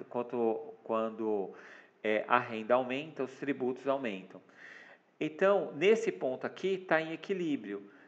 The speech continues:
Se o governo gastar mais do que ele tributa, a gente vai tá nesse ponto aqui, aonde o governo, ele tá gastando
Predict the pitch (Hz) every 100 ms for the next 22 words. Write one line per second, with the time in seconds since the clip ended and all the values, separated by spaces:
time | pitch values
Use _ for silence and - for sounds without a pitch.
0 | - - - - 262 262 240 208 160 151
1 | 147 135 131 123 - 135 120 113 139 196
2 | 175 - 127 117 - 104 120 175 190 101
3 | 90 - - 120 135 139 123 135 131 139
4 | 139 - 131 131 135 151 127 123 - -
5 | - - 123 139 123 113 98 101 - -
6 | 127 143 117 104 110 151 185 101 85 -
7 | - - _ 113 117 131 135 123 117 135
8 | 139 - 135 117 127 143 190